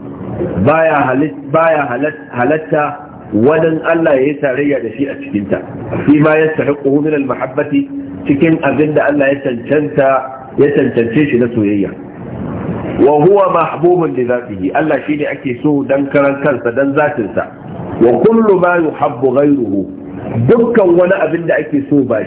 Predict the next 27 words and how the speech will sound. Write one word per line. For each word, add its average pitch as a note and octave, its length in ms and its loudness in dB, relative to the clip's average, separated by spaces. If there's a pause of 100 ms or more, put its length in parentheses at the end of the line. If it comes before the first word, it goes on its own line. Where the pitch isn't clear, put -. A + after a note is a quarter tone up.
shi G2+ 160 -2
ba. G2+ 160 2 (720)
Idza C#3+ 400 4
kana F#3+ 280 2
mahbuban D3 680 0
bi A#2+ 100 0
haqqin. B2+ 540 -2 (460)
Idan F3 360 4
har G#3 240 2 (720)
ana F#3 400 0
son F#3 280 0
shi F3+ 180 0
ne E3+ 120 0 (260)
so F#3 180 4
na D3+ 140 2
gaskiya, A#2 600 0 (1400)
ba C#3+ 240 2
so F#3+ 120 4
na C#3 100 4
ƙarya C3 460 0
ba, A#2+ 120 -4 (880)
so G3 100 6
wanda F3+ 340 4
ya D#3 140 2
dace D#3+ 380 2
da A#2+ 160 0
shari'a A2+ 380 -2